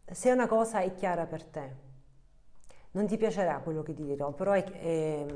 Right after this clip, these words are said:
sarà un po' tosta, però non deve essere neanche la tua lettura e può essere anche viceversa. Se una cosa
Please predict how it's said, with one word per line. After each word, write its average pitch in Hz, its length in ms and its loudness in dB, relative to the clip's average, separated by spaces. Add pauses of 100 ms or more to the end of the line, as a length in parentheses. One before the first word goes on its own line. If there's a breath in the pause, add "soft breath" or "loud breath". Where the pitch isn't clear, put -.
(440)
sarà 208 160 2
un 196 80 2
po' 180 180 -2
tosta, 147 420 -6
però 208 200 -2
non 180 80 0
deve 160 200 2
essere 156 260 -4
neanche 156 180 -6
la 156 80 -6
tua 190 100 -4
lettura 220 320 0
e 156 60 2
può 160 100 -6
essere 160 160 -8
anche 156 160 -8
viceversa. 131 580 -10 (840 soft breath)
Se - 220 8
una 285 180 6
cosa 226 580 0